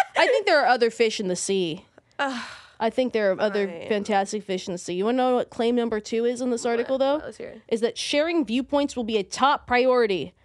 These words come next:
Speaker 1: No one is hesitating to ask where a prospective partner stands on important issues anymore, with twenty-five percent of singles on Bumble reporting that seeing eye to eye on current events increases attraction.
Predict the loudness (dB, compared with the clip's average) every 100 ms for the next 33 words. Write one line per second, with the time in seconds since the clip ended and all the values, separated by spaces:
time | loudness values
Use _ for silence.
0 | _ 0 2 4 2 2 2 2 2 0
1 | 2 2 2 2 2 0 2 0 2 0
2 | 0 0 -2 -2 -2 0 2 0 0 0
3 | 2 2 0 0 2 0 0 -2 0 0
4 | 2 2 2 0 0 -4 0 0 0 2
5 | 2 2 0 0 0 0 0 0 2 2
6 | 2 2 2 2 2 0 0 2 0 -2
7 | -2 -2 -2 0 2 2 2 2 2 2
8 | -2 -2 -2 0 0 2 0 -2 -4 -2
9 | -4 -2 -2 -4 -4 0 0 0 0 -2
10 | -4